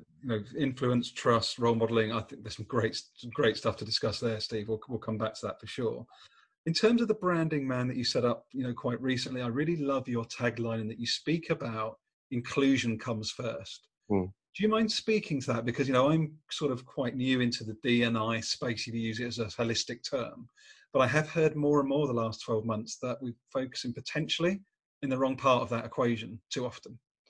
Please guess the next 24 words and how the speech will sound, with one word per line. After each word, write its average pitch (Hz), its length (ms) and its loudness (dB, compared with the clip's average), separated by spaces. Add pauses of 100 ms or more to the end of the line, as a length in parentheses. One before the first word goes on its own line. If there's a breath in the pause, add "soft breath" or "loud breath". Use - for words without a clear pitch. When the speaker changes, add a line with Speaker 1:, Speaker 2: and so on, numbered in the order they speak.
(120)
Speaker 2:
Yeah, 92 180 0 (220)
no, 127 220 4 (160)
I'm, 110 180 -4
I'm 110 140 2 (140)
happy 127 220 -4
to - 120 -10
do 95 100 6
that. 85 120 4
I 90 40 4
suppose 143 400 4 (500 loud breath)
the 131 100 6
way 160 160 10
I 151 120 10
look 104 260 6
at 98 80 2
it 82 260 6
is 92 180 2
that 98 140 6
it's, - 480 2
um, 87 180 2 (360)
a 104 40 6
lot 123 360 10
of, 98 360 8 (340)
um, 92 400 6